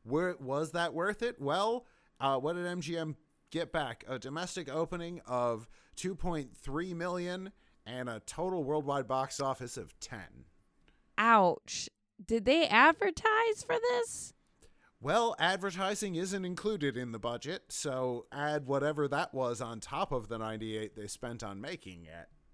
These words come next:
Speaker 1: for that box office of ten. Yeah, honestly, with, if it had a, an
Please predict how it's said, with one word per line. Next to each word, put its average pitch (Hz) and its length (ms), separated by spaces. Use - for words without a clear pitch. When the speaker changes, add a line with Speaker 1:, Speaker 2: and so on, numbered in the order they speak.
Speaker 1:
for 120 220
that 101 200
box 95 320
office 104 320
of 90 100
ten. 110 380
Yeah, 139 160
honestly, 147 720
with, 156 300
if 165 140
it 196 60
had 214 140
a, 170 300
an 143 160